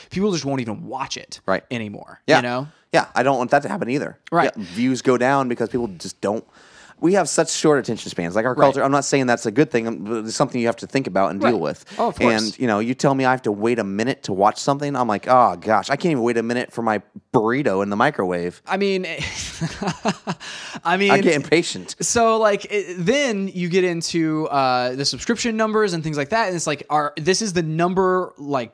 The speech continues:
Speaker 1: is it, it's the number two search engine, basically, i-, i-, is YouTube. There's Google, and then there's YouTube. Um, and so this is a, it's a big deal, and it's a, a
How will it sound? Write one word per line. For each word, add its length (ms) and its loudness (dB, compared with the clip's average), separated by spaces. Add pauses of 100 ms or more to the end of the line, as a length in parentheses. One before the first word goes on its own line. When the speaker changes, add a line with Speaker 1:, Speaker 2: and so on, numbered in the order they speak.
(160)
Speaker 1:
is 120 -2
it, 120 -2
it's 180 -2
the 80 -6
number 180 0
two 280 -4
search 340 -2
engine, 320 -6
basically, 580 -8 (300)
i-, 240 -2 (140)
i-, 180 -10 (140)
is 260 -6
YouTube. 520 -6
There's 220 -6
Google, 320 4
and 100 -6
then 80 -2
there's 180 -4
YouTube. 300 -6 (440)
Um, 360 0
and 180 -2
so 500 0 (460)
this 220 2
is 140 -2
a, 160 -2
it's 120 -4
a 80 -8
big 320 2
deal, 280 0
and 100 -2
it's 100 -6
a, 80 -6 (180)
a 160 -14